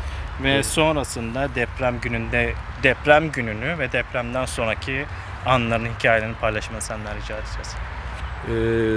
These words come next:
Speaker 2: dediğim gibi öncelikle, e, kelimelere dökülmesi çok zor bir olay. Hani sizlere onu ne kadar intikal edebiliriz bilemiyorum ama, e, depremden öncesinde ben mağazacılık sektöründe çalışan, e, orta düzey ve üst düzey yöneticilik yapan bir vatandaştım.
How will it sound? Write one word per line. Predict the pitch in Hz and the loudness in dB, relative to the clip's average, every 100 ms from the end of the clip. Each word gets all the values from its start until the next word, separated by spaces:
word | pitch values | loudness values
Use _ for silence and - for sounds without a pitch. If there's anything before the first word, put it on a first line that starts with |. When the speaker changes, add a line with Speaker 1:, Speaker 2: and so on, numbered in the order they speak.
| 107 | 6
Speaker 2:
dediğim | 131 147 165 | 8 10 8
gibi | 139 | 8
öncelikle, | 139 123 151 131 139 139 | 8 8 8 10 8 8
e, | - 123 120 113 110 - - | 4 6 6 6 4 -2 2
kelimelere | 127 131 135 139 | 6 6 8 8
dökülmesi | 139 127 131 127 127 | 8 8 4 2 0
çok | - 139 | 4 4
zor | 123 120 107 | 6 6 6
bir | 101 | 4
olay. | 98 98 101 | 4 4 4
Hani | 104 110 | 4 2
sizlere | - 104 110 110 | 0 0 2 2
onu | 113 | 2
ne | 113 | 0
kadar | 110 107 | 2 0
intikal | - 104 - 104 | 0 -4 2 4
edebiliriz | 98 101 95 92 92 95 | 6 4 2 0 -2 0
bilemiyorum | 101 110 98 90 | 2 4 2 0
ama, | 120 110 85 - - - - - - - | 0 0 0 -6 -8 -8 -8 -8 -4 0
e, | |
depremden | 104 104 95 117 135 139 147 | 2 4 4 6 6 6 6
öncesinde | 139 127 135 - 139 127 143 143 - 117 | 6 4 4 4 4 8 8 8 2 2
ben | 120 131 131 | 4 4 4
mağazacılık | 123 139 123 117 123 | 4 6 4 0 0
sektöründe | - 123 - 127 123 | 2 2 4 2 2
çalışan, | - 104 - 107 - - - | 0 0 2 2 2 -6 -2
e, | 101 98 95 98 95 | 2 4 4 2 2
orta | 117 120 131 | 2 4 4
düzey | 101 107 | 6 6
ve | 110 | 6
üst | 117 - | 4 4
düzey | 113 | 6
yöneticilik | 107 104 113 110 | 6 4 2 2
yapan | 101 90 101 - - 101 | 2 2 0 -2 -6 -2
bir | |
vatandaştım. | 98 98 - 101 87 - 147 | 0 0 0 0 0 0 -4